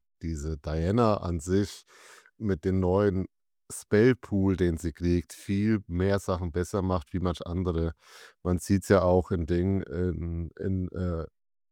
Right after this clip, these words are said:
vorher war Smokescreen, du hast das bezahlt, hast das gemacht. Dann auf einmal gibt's jetzt 'n neuen Spell, den Namen habe ich grad nicht im Kopf, der gibt einfach minus vier, macht im Grunde genommen mehr, weil er nicht auf eins gekappt ist.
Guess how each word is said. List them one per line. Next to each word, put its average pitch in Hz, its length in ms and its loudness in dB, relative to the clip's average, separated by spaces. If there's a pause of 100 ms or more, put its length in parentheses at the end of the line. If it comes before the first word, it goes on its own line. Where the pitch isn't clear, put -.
(160)
vorher 98 420 -2
war 95 300 2
Smokescreen, 110 1040 0 (100)
du 107 140 2
hast - 200 -2
das 98 160 0
bezahlt, 101 440 0
hast - 200 -4
das 95 200 -2
gemacht. 98 420 -2 (420)
Dann 95 180 2
auf 95 140 0
einmal 107 420 0
gibt's - 240 -6
jetzt - 240 -2
'n 95 100 0
neuen 104 260 4
Spell, 107 600 2
den 95 240 -2
Namen 101 260 -2
habe 101 120 -2
ich - 100 -14
grad 95 160 -4
nicht 92 140 -6
im 92 100 -8
Kopf, 113 240 -4
der 101 120 -2
gibt - 180 -10
einfach 101 280 -4
minus 101 380 -2
vier, 123 560 0
macht 98 280 -4
im 101 100 -4
Grunde 110 280 0
genommen 87 260 0
mehr, 104 400 0
weil 95 120 0
er 90 80 0
nicht 92 180 -4
auf 92 120 -6 (100)
eins 104 300 -2
gekappt - 460 -10
ist. 151 280 -8